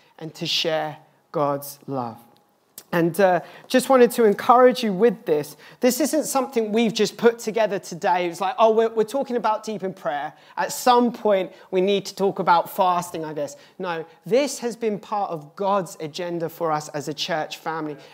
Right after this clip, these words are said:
And even the leadership team have been in this lead up, learning and fasting and doing things to put their focus, their attention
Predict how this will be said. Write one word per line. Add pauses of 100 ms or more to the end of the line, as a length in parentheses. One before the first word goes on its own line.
And (100)
even
the
leadership
team (280)
have
been
in
this
lead
up, (220)
learning
and
fasting (220)
and
doing
things
to
put
their
focus, (220)
their
attention